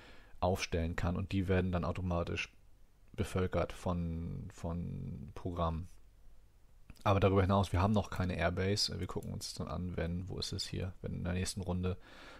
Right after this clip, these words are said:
da was fertig wird. Aber ich denk mal, diese Floatplane Scouts sind ohnehin eigentlich für den, äh, schiffsseitigen Einsatz gedacht.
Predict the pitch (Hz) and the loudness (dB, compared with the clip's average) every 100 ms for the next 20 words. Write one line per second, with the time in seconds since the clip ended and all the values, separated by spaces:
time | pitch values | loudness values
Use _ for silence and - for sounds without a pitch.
0 | - 87 85 - 101 101 - 95 92 - | -4 -2 0 0 0 0 -2 0 0 -2
1 | 85 - - 95 90 92 90 87 - 98 | -6 -4 -2 -2 0 0 2 0 0 0
2 | 101 - 85 90 - 85 90 - - 92 | 0 -2 -2 -4 -2 -2 -2 -4 -4 -4
3 | 90 95 90 - - - 90 92 85 - | -4 -4 -4 -8 -12 -2 0 0 -2 -4
4 | 95 87 85 85 - - - - - - | -4 -2 0 -2 -6 -12 -20 -20 -18 -6
5 | 92 87 - 107 - - 90 92 92 90 | -4 -2 0 -2 -2 -2 0 0 -4 -4
6 | - 87 87 85 - - - - - 90 | -2 -2 0 0 0 -6 -8 -18 -4 -2
7 | - 90 - - - | 2 2 2 -6 -8